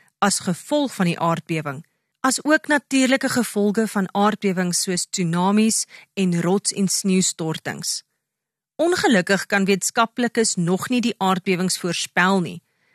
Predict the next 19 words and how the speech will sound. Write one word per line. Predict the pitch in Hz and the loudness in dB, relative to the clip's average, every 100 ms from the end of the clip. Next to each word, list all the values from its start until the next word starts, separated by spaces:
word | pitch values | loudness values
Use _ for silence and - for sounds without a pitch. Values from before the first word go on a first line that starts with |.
| _ _ | _ _
Die | - 214 | -2 0
beste | 196 240 - 381 | 2 2 2 0
wat | 320 | 2
hulle | 240 | 2
vandag | 220 214 160 156 165 | 2 2 2 -2 -2
kan | - 208 | 0 0
doen, | 170 151 143 - - - | 0 -4 -8 -16 -20 -6
is | 208 - | -4 0
om | 214 - | 0 0
aan | 247 277 294 | 0 0 -2
te | 254 | -2
dui | 175 170 170 - - | 2 0 -2 -8 -16
waar | - 147 180 240 | -6 0 2 2
sogenaamde | - - 269 - 269 196 180 185 | 0 0 0 0 2 2 0 -2
foutlyne | 185 - 254 247 196 165 160 165 | -4 2 2 2 0 0 2 -2
is, | - 147 - - - _ | -4 -6 -6 -10 -20 _
sodat | - 254 - | 0 0 0
ons | - 302 302 | -2 0 -2
weet | 160 175 202 196 | 0 2 4 2